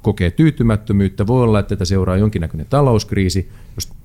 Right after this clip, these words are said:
tulee talouskriisi, tulee työttömyyttä, entistä enemmän kurjuutta ja tyytymättömyyttä, me äänestetään entistä vihaisempia ihmisiä valtaan. Ja jos ne vihaiset ihmiset vallassa ei puhu totta, tää peli on menetetty. Tähän meillä ei ole paljon aikaa. Ja tää fundamenttivaluvika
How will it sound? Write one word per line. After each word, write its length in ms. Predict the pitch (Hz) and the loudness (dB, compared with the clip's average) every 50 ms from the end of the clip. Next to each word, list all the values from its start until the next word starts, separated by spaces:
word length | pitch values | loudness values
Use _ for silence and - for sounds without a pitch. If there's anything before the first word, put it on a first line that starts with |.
| - - | -6 -2
tulee 220 | 120 110 104 95 | 0 2 2 2
talouskriisi, 600 | - - 139 143 135 117 - - 110 107 95 90 - | 2 2 2 2 2 2 0 0 0 0 0 0 -2
tulee 280 | - - 90 87 87 | -4 -4 -2 -2 -2
työttömyyttä, 720 | - - 147 135 - - - 104 98 95 92 - 110 113 | 0 2 0 0 0 0 0 0 0 0 0 0 0 0
entistä 300 | 127 135 110 101 - 123 | 0 0 -2 -2 -2 0
enemmän 220 | 120 113 104 98 98 | 0 2 0 0 0
kurjuutta 480 | - 127 123 113 104 95 - - 98 | 0 0 2 2 2 0 0 0 -2
ja 60 | 92 | -2
tyytymättömyyttä, 720 | 87 - 139 - - 107 101 95 - - 98 98 92 - - | 0 0 -2 0 2 0 0 0 0 0 0 0 0 0 0
me 100 | 113 123 | 0 0
äänestetään 420 | 123 120 110 107 - - 113 110 113 | 0 0 -2 -2 -2 -2 0 0 0
entistä 300 | 113 98 95 - 107 95 | 0 -2 -2 -4 -2 0
vihaisempia 500 | 104 101 95 92 98 90 - - 90 90 | 0 0 2 0 0 -2 -2 0 0 0
ihmisiä 420 | 92 87 90 85 90 92 82 80 | 2 0 0 -2 -2 -2 -2 -2
valtaan. 400 | 87 82 78 76 - - 73 - - - | -2 -2 -4 -4 -8 -12 -14 -14 -16 -18
Ja 280 | - - - - - - | -20 -20 -20 -20 -10 -8
jos 120 | - 87 | -4 -2
ne 100 | 98 104 | 0 2
vihaiset 340 | 120 160 160 143 127 - - | 4 4 4 4 2 0 0
ihmiset 260 | 131 123 117 104 - | 2 2 2 2 0
vallassa 400 | 123 123 120 113 101 95 - 104 | 0 0 2 2 0 0 -2 -2
ei 60 | 95 87 | -2 -2
puhu 220 | - 98 90 90 | -2 -4 -6 -6
totta, 440 | - - 107 95 - - - 82 - - - - | -4 -2 -2 -2 -2 -4 -8 -10 -10 -10 -16 -8
tää 140 | - 92 92 | -4 -4 -2
peli 260 | - - 101 95 90 | 0 0 0 2 2
on 100 | 85 82 | 2 2
menetetty. 440 | 87 90 85 80 - 76 - - - - - - - - | 2 2 2 0 -2 -6 -10 -14 -20 -20 -20 -20 -12 -4
Tähän 220 | 160 165 156 127 | 0 0 2 2
meillä 180 | 120 107 104 101 | 4 2 2 2
ei 40 | 92 | 0
ole 60 | - - | 0 0
paljon 360 | 107 101 90 85 82 82 80 | 0 0 2 2 0 0 0
aikaa. 360 | 80 78 71 - - - - - - - - - - - - - | 0 -2 -4 -6 -12 -20 -20 -20 -20 -20 -20 -20 -20 -14 -10 -10
Ja 60 | 95 | -4
tää 200 | - 98 95 95 | -2 0 0 0
fundamenttivaluvika 1300 | - - 156 190 196 185 170 156 156 - - 123 107 117 120 120 113 101 104 101 101 - 101 87 - | 2 2 4 4 4 4 4 2 2 0 0 -2 0 2 2 2 2 2 0 -2 -2 -4 -4 -6 -4